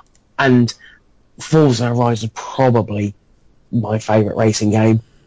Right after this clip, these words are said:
and I'm getting more excited for that. And Drive Club isn't doing anything to entice me.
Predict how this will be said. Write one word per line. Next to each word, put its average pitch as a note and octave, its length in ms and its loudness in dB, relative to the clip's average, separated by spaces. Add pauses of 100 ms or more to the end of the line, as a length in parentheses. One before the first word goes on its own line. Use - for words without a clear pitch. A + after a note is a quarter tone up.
(360)
and B2+ 320 2 (120)
I'm C3 180 2
getting A#2 180 2
more C#3+ 140 4
excited C3+ 320 0
for C3+ 100 -2
that. D#3 240 0 (220)
And C#3+ 100 0
Drive F3 200 2
Club F3 140 2
isn't E3+ 200 0
doing E3+ 260 2
anything D3+ 400 0
to E3+ 100 -4
entice E3+ 420 -2
me. G2 220 -8